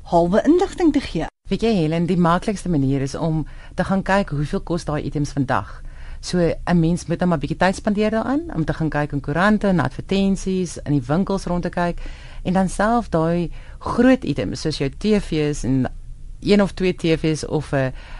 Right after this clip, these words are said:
Speaker 2: ehm, 'n mikrogolfoond, daai items bymekaar te gaan tel en te gaan kyk die waarde wat dit vandag is. Hoeveel gaan dit ons kos om vandag daai items te vervang? So, alhoewel jou sitkamerstel dalk vyfentwintig jaar oud is,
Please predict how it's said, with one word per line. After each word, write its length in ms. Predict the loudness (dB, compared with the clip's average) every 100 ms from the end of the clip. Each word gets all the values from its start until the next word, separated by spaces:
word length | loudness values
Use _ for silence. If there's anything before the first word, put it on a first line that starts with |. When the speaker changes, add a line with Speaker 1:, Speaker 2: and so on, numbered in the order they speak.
| -6
Speaker 2:
ehm, 340 | 2 4 6 4
'n 160 | 4
mikrogolfoond, 840 | 2 2 0 -2 -4 -2 2 2 0 -10 -14 -6
daai 280 | 0 4 4
items 340 | 2 0 -2 -2
bymekaar 340 | -4 -2 -2
te 80 | -2
gaan 160 | -4
tel 240 | -2 -2 -2
en 100 | -2
te 80 | -4
gaan 100 | -2
kyk 220 | -2 -2
die 100 | -2
waarde 300 | 0 2 2
wat 120 | 0
dit 100 | 0
vandag 480 | 0 2 2 0 -2 -4
is. 120 | -4
Hoeveel 220 | -2 -2
gaan 120 | 0
dit 100 | -2
ons 200 | -2 -4
kos 240 | -2 -2 0
om 80 | -2
vandag 460 | -2 0 0 0
daai 160 | -2 -2
items 240 | -2 -4
te 80 | -6
vervang? 460 | -6 -6 -6 -8 -10 -12 -14 -12 -12
So, 320 | -2 2 4 2 -2
alhoewel 440 | 2 2 4 4 4
jou 120 | 2
sitkamerstel 720 | 0 -2 0 0 2 0 0
dalk 220 | 0 -2
vyfentwintig 520 | 0 0 0 -2 -2 -2
jaar 180 | -4
oud 280 | 0 2 2
is, 200 | 0 -2